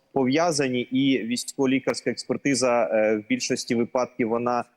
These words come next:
передує проходженню огляду медико-соціальними комісіями, і дані, які дають військово-лікарські комісії, вони враховуються,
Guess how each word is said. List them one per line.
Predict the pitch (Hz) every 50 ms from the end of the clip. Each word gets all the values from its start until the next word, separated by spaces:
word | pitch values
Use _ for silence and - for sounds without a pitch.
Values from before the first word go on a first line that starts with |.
| _ _ _
передує | - 139 143 143 143 131 127 117 139 135 123 113 101 104 107 95
проходженню | - 110 113 - - 120 117 107 95 107 110 110 110 107
огляду | 110 110 104 107 104 101 110
медико-соціальними | 104 110 110 101 110 - - 107 - - 110 - - 131 120 117 117 113 113 113 117
комісіями, | 113 - 135 135 156 185 196 - - 170 160 160 151 147 143 - -
і | 135 127 127 120 - - - _ -
дані, | 120 110 139 131 131 127 127 123 120 120 113
які | 120 117 - _ 127 127 127 120 110 - _ _ _ _ _ _ _ _ _ _ _ _
дають | - 98 117 117 117 120 117 - - -
військово-лікарські | 117 107 110 104 - - - 117 110 113 120 - 120 110 - - - 110
комісії, | - - 120 113 117 117 113 107 - - 113 113 107
вони | 104 110 113 113 110 107 104
враховуються, | 101 113 110 - _ 120 113 107 104 107 104 101 - - 110 104